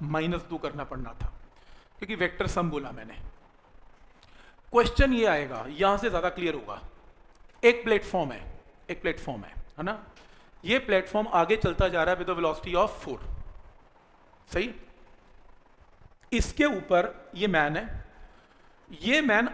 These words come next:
आगे चल रहा है, बॉय चल रहा है with a velocity of three। तो बॉय, जैसे इमेजिन करो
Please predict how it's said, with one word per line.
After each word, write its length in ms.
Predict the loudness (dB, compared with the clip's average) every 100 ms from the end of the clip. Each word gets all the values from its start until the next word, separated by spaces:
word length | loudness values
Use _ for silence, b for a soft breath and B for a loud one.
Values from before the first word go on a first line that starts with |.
| 2
आगे 280 | 2 2 0
चल 180 | 2 2
रहा 160 | 4
है, 140 | 4 4
बॉय 220 | 4 4
चल 180 | 4 -2
रहा 160 | 0 -2
है 80 |
with 100 | 0
a 60 | 0
velocity 400 | 0 -2 -2 -4
of 120 | -2
three। 240 | 0 0 0 -4 -10 -10 -10 -10 -18 -20 _ _ -20 -20 _ _
तो 60 | -6
बॉय, 320 | 0 4 6 4 -4 -10 -6
जैसे 180 | -4 -2
इमेजिन 400 | 0 2 0 0
करो 280 | 0 0